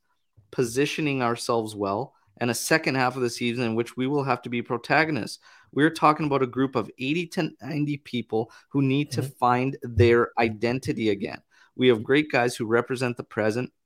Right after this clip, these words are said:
Speaker 1: and the future. I'm thinking of Fagioli, Sule, Dusan too.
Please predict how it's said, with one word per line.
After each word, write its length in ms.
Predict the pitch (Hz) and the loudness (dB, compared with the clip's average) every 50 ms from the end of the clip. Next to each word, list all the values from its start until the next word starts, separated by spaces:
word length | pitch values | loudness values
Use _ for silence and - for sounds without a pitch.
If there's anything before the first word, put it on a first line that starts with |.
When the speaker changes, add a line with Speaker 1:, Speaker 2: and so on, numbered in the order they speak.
| _ _ | _ _
Speaker 1:
and 160 | 107 117 123 | -2 0 0
the 40 | 135 | 0
future. 560 | 131 - - 90 - 190 - - - - - _ _ _ _ _ _ _ _ _ | 0 0 0 0 0 0 -2 -4 -6 -6 -10 _ _ _ _ _ _ _ _ _
I'm 200 | - 123 127 131 | 4 4 4 4
thinking 320 | 127 - 135 113 - 123 113 | 4 2 2 2 2 -2 -4
of 120 | 104 - | -4 -4
Fagioli, 580 | - - 101 104 123 135 135 139 143 135 - - _ - | -6 -6 0 2 4 4 6 4 2 0 -2 -8 _ -16
Sule, 500 | - - 143 143 139 135 135 135 135 - - - _ | -6 -2 0 0 2 4 4 4 2 2 -4 -8 _
Dusan 540 | - 139 139 135 - 156 139 135 135 131 120 | -2 -2 -2 0 0 2 2 2 2 0 -2
too. 320 | - 131 127 127 127 127 | -2 0 0 0 0 -2